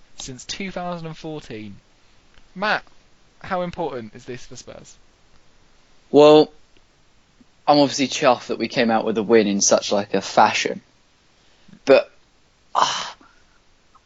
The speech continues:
Speaker 2: I can't, <laughs> I can't help but try and think of negatives
Speaker 1: <laughs>
Speaker 2: because as happy as I am, it, it just confuses me for the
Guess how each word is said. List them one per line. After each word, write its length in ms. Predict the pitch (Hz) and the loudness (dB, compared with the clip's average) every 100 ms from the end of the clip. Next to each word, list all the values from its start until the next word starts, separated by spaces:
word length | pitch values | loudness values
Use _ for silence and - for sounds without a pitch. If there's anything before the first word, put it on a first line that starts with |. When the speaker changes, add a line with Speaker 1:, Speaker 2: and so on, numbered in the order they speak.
| _ _ _ - | _ _ _ -2
Speaker 2:
I 80 | 156 | 2
can't, 280 | 185 170 147 | 4 2 0
<laughs> 60 | |
I 120 | 151 | -4
can't 340 | 147 - 175 170 | -4 -4 -4 -2
help 260 | 175 156 - | 0 -2 -4
but 280 | - 139 - - _ _ _ _ | -4 -4 -4 -20 _ _ _ _
try 180 | - 127 | -10 -8
and 120 | 127 120 | -8 -6
think 240 | 131 123 | -6 -2
of 60 | 120 | 0
negatives 800 | 117 127 131 - 156 190 - - - - - | 2 2 2 4 4 4 0 -2 -10 -14 -14
Speaker 1:
<laughs> 260 | - - | -14 -8
Speaker 2:
because 480 | 170 - 190 165 - 143 - - - _ _ _ _ _ _ - | -4 4 6 6 4 2 0 -12 -20 _ _ _ _ _ _ -2
as 120 | 151 | -2
happy 300 | - 190 202 | 2 0 2
as 80 | 170 | 2
I 140 | 156 139 | 2 0
am, 380 | 156 120 92 - _ _ | -2 -4 -10 -20 _ _
it, 140 | - 143 | -16 -16
it 320 | 127 - 151 127 | -14 -10 -10 -8
just 200 | 160 - | -10 -6
confuses 600 | 156 - 151 160 131 - | -6 4 6 6 2 -4
me 220 | 107 104 | -4 -4
for 320 | - 107 101 - _ _ _ - | -4 -4 -4 -12 _ _ _ -2
the 160 | 110 | -2